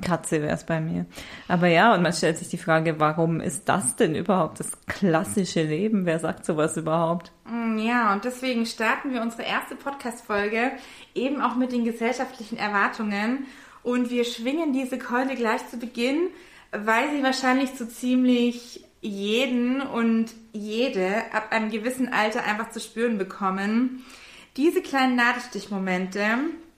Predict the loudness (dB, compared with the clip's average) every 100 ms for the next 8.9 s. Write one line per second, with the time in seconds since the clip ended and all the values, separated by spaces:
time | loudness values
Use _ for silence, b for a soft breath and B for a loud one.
0 | _ _ _ _ _ -6 0 2 2 2
1 | 4 2 4 4 2 0 -2 -4 -16 -4
2 | -2 2 2 0 -4 -6 -6 -6 -6 -4
3 | -2 0 -2 -8 -20 -20 B B B B
4 | B 2 4 6 4 4 0 2 4 4
5 | 2 2 2 2 0 0 -6 -12 -16 -20
6 | _ _ -14 -8 -2 2 2 2 0 0
7 | 2 0 2 2 0 -2 -2 0 -2 -4
8 | -6 2 2 6 6 8 6 4